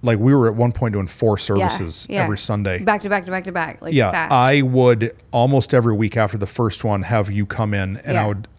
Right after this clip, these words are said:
Speaker 1: I would feel like, "Yeah, that wasn't good. What do I fix? How do I help this?" And as I look back,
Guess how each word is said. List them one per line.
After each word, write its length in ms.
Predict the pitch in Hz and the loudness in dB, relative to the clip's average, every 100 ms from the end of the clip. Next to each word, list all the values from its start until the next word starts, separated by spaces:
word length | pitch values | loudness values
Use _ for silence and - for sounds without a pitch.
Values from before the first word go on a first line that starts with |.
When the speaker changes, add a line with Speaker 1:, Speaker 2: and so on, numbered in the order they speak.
| - | 0
Speaker 1:
I 80 | |
would 180 | 117 113 101 110 127 - | 2 2 -4 -12 -14 -14
feel 240 | - 120 110 | -4 -2 0
like, 300 | 101 95 - - _ _ _ | 0 -2 -8 -20 _ _ _
"Yeah, 120 | 127 127 | 2 4
that 80 | 127 | 6
wasn't 260 | 131 123 | 4 4
good. 220 | 113 123 | 4 6
What 100 | 117 | 6
do 80 | 123 | 4
I 80 | 113 | 4
fix? 300 | - 123 110 | 2 0 2
How 100 | 131 | 2
do 80 | 113 | 2
I 40 | |
help 260 | 95 117 - | 2 0 4
this?" 340 | 113 - - - - - - - | 2 2 -8 -14 -20 -20 -12 0
And 140 | 143 | 2
as 80 | 131 | 6
I 80 | 131 | 6
look 260 | 139 - | 4 2
back, 280 | 123 117 117 | 2 2 2